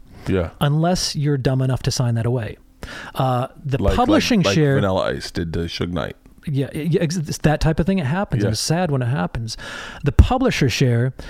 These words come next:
Speaker 2: gets broken down into two halves. So now you've got your fifty cents over here, which is just yours as the songwriter.
Speaker 1: Yeah.
Speaker 2: The other fifty cents, if you've done a co-publishing deal, twenty-five cents of that goes to the publisher, and the other twenty-five cents comes to you.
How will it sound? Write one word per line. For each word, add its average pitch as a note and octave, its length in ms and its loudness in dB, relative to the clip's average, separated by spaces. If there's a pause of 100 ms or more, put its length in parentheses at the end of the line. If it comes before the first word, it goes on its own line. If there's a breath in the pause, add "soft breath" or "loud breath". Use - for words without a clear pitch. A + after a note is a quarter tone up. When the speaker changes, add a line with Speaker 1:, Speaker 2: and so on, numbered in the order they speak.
(380 loud breath)
Speaker 2:
gets C3+ 180 -2
broken C#3 440 2
down C3 340 0
into B2+ 300 -2
two B2 240 -2
halves. G#2 340 -4
So C3 140 -2
now C#3 140 0
you've C#3+ 140 0
got C3+ 160 -4
your B2+ 120 -4
fifty A3 360 -2
cents F#3 300 0
over D3 180 2
here, C3+ 160 2
which C3 160 0
is A#2+ 80 0
just A2 160 -2
yours A#2 400 2
as G#2 160 0
the G2 60 -2
songwriter. G2+ 640 0
Speaker 1:
Yeah. F2+ 240 2 (480 loud breath)
Speaker 2:
The D3 160 -2
other F#3+ 240 4
fifty E3 420 0 (140)
cents, C3 400 0
if C#3+ 160 0
you've B2+ 120 0
done C#3+ 140 2
a B2+ 60 0
co-publishing C3 1040 -2
deal, A2+ 340 0 (460 loud breath)
twenty-five F3 600 2
cents C3 240 0
of A2 120 0
that A#2 340 -2
goes B2 280 0
to - 120 -6
the - 80 0
publisher, A#2+ 640 -2 (400 loud breath)
and B2+ 120 0
the C3 100 2
other C3+ 140 2
twenty-five C3+ 460 0 (220)
cents - 480 -6
comes B2+ 300 -2
to F3 100 -4
you. F3 260 -4